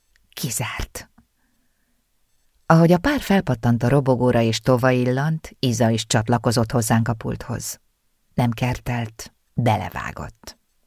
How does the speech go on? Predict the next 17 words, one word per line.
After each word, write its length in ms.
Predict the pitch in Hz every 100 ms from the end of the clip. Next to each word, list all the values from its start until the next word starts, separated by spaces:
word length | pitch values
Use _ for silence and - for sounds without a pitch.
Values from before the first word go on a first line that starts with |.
| _ _ _ _ _ _
Nem 360 | - 339 208 170
tetszik 460 | - 120 - 117
nekem 360 | 113 120 113 120
ez 160 | 120 113
a 60 |
rebiribi. 920 | 110 113 113 - 123 127 - - 131 - _ _ _ _ _ _ _ _ _ _ _
Gergő 440 | 180 175 131 139
hangosan 540 | 160 139 113 113 110 113
felnevetett. 1080 | 113 117 110 107 113 113 117 113 _ - _ _ _ _ _ _ - - - -
<laughs> 1120 | - - - _ - - - - - 175 113
Az 220 | - 139
Isten 500 | 143 196 - 131 170
óvjon 260 | 156 151 143
minket 360 | 127 117 127
a 60 | 131
női 280 | 120 113 113
megérzésektől. 1300 | 120 113 123 113 127 120 123 117 - 131 123 120